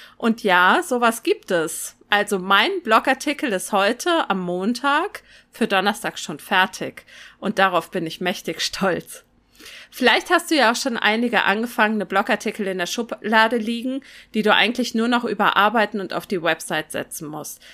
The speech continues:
Das kann man machen und man kann diese Blogartikel auch schon vorab einplanen und dann gehen sie automatisiert zu einem bestimmten Zeitpunkt online. Und nein, bitte stell sie nicht alle am gleichen Tag online,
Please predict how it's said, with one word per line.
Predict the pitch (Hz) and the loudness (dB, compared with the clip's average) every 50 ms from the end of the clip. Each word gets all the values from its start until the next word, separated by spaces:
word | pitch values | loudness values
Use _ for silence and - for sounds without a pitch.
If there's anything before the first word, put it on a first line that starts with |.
| - - _ - | -20 -20 _ -2
Das | - 170 147 - | 0 0 0 -2
kann | - - 262 269 | 0 0 2 2
man | 294 262 254 247 | 2 2 2 2
machen | 247 269 262 - - 214 185 180 | 2 0 0 -2 -4 -4 -4 -4
und | - - 208 226 | -2 0 2 2
man | 220 208 214 | 2 2 0
kann | 214 - 240 226 226 254 240 | 0 0 0 2 2 0 -2
diese | - 247 240 - 233 | -4 -4 -4 -4 -4
Blogartikel | 185 - 190 208 240 - 262 247 - - 277 254 - - 285 269 254 - - | -2 0 0 0 0 0 -2 -2 -2 -4 -4 -4 -2 -2 0 0 0 0 2
auch | - 208 220 214 | 2 2 2 0
schon | - - - 247 233 233 | -2 -4 -4 -4 -4 -6
vorab | - - 214 185 - - 214 - - - | -4 -2 -2 0 2 0 -2 -2 -4 -2
einplanen | - - 214 226 240 - - - 180 165 160 156 156 160 | -2 0 0 0 -4 -6 -6 -2 0 0 0 0 -2 -6
und | - - 185 175 - | -6 -6 -6 -2 0
dann | 220 208 208 | 0 0 0
gehen | 202 214 226 240 247 | -2 -2 -2 0 -2
sie | 233 233 - 233 233 240 - - | -2 -4 -4 -4 -4 -4 -2 0
automatisiert | 180 196 220 - - 233 208 202 202 - 226 208 - 208 208 220 220 220 | 0 0 0 -2 -2 -2 -2 -2 -2 -4 -8 -8 -6 -4 -4 -4 -4 -4
zu | - 233 190 | -4 -4 -4
einem | - 180 180 180 170 | -2 -4 -4 -4 -6
bestimmten | 180 - - - 220 233 247 247 262 240 | -6 -6 -4 -4 -4 -4 -4 -6 -8 -10
Zeitpunkt | - - 185 165 160 - - - 240 220 226 262 - - - - - - - _ - | -4 0 2 2 2 0 -4 -6 -6 -4 -4 -6 -8 -10 -16 -20 -20 -20 -20 _ -2
online. | - 202 208 208 202 180 165 160 165 180 - - - - - | 0 0 2 2 2 2 2 2 0 -4 -12 -18 -20 -20 -12
Und | - - 214 240 226 | -4 0 2 2 2
nein, | 233 247 233 233 226 220 214 | 2 4 4 4 4 2 0
bitte | - 220 214 - 262 | 0 -2 -2 -2 -2
stell | - - - 220 220 220 | -2 0 2 2 2 2
sie | - 254 233 | 0 0 0
nicht | 226 214 - - - - | 0 -2 -4 -4 -2 -2
alle | 196 208 226 247 | 0 2 2 2
am | 208 202 196 | 2 0 -2
gleichen | - 190 180 175 208 - - 262 | 0 0 0 2 0 -2 -6 -6
Tag | - 254 247 226 247 - - | -2 0 0 0 0 -2 -2
online, | - 220 226 233 240 233 233 240 262 311 | -2 -2 -2 0 0 0 0 0 -2 -4